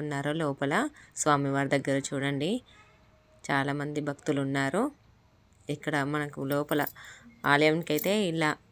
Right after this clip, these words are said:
స్వామివార్ల విగ్రహాలు అయితే ఉన్నాయి. ఇప్పుడు దర్శనం చేసుకొని బయటికి వస్తున్నామండి. ఇక్కడ బయటకు వచ్చాక స్వామివారి రథచక్రం అయితే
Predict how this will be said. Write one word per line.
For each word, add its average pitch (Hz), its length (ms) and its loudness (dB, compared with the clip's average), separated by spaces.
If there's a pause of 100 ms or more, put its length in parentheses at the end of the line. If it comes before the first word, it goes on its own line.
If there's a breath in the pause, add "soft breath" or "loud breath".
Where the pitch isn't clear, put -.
(200)
స్వామివార్ల 151 640 2
విగ్రహాలు 147 540 0
అయితే 151 180 0 (100)
ఉన్నాయి. 147 420 2 (840 soft breath)
ఇప్పుడు 143 300 0 (100)
దర్శనం 160 320 0
చేసుకొని 156 540 -2 (140)
బయటికి 143 420 0
వస్తున్నామండి. 151 720 -2 (400)
ఇక్కడ 143 200 -2 (120)
బయటకు 139 340 0
వచ్చాక 139 460 -2 (560 loud breath)
స్వామివారి 160 580 4
రథచక్రం 151 680 0
అయితే 135 220 2